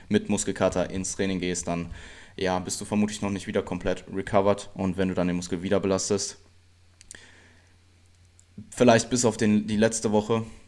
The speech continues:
dann, ähm, weil nach der letzten Woche deloadest du, dann hast du Zeit zu regenerieren, zu adaptieren. Aber mit Zyklus, wenn du dann mit Muskelkater wieder in die Einheit reingehst, wieder mehr machst, wieder mehr Muskelkater bekommst, dann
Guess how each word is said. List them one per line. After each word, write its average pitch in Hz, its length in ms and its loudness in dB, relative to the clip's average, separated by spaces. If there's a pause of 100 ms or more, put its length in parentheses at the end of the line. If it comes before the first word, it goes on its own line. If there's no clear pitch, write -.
(160)
dann, 101 320 0
ähm, 90 540 -4 (1160)
weil 95 160 2
nach 98 160 0
der 101 120 0
letzten 98 200 0
Woche 95 140 -2
deloadest 98 480 -2
du, 92 160 -6
dann 90 180 -6
hast 92 200 -6
du 90 40 -10
Zeit - 400 -2
zu 98 80 -2
regenerieren, 92 420 -2
zu - 140 -8
adaptieren. 92 460 -4
Aber 92 400 0 (880)
mit 123 320 6
Zyklus, 120 580 2
wenn 98 120 0
du 98 80 -2
dann 101 260 2
mit 107 160 -2
Muskelkater 110 500 -2
wieder 98 140 0
in 92 80 -2
die 95 80 0
Einheit 92 280 -2
reingehst, 92 380 0
wieder 110 220 2
mehr 95 180 2
machst, 98 400 -2 (1120)
wieder 131 280 8
mehr 107 140 10
Muskelkater 107 480 4
bekommst, 101 560 0
dann 92 260 -2